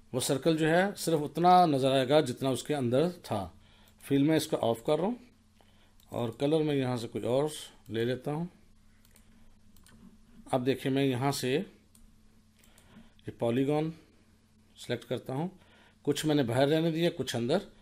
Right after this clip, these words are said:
लेकिन जैसे ही सिलेक्शन देखें, तो देखिए, सिर्फ उतना नज़र आएगा जितना उसके अंदर था, फ्रेम के अंदर।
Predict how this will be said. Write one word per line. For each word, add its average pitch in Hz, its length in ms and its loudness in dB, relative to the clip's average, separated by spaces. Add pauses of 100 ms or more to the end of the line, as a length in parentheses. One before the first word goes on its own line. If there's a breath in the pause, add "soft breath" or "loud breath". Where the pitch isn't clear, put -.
(300 soft breath)
लेकिन 113 220 -6
जैसे 120 320 -2
ही 165 80 0
सिलेक्शन 151 380 -2
देखें, 147 320 -2
तो - 840 -18
देखिए, 123 260 -4
सिर्फ 180 240 2
उतना 160 220 0
नज़र 135 260 4
आएगा 131 200 2
जितना 135 340 -2 (220)
उसके - 240 -8
अंदर 120 320 -2
था, 151 160 -2
फ्रेम 113 320 -4
के 107 100 -6
अंदर। 95 220 -8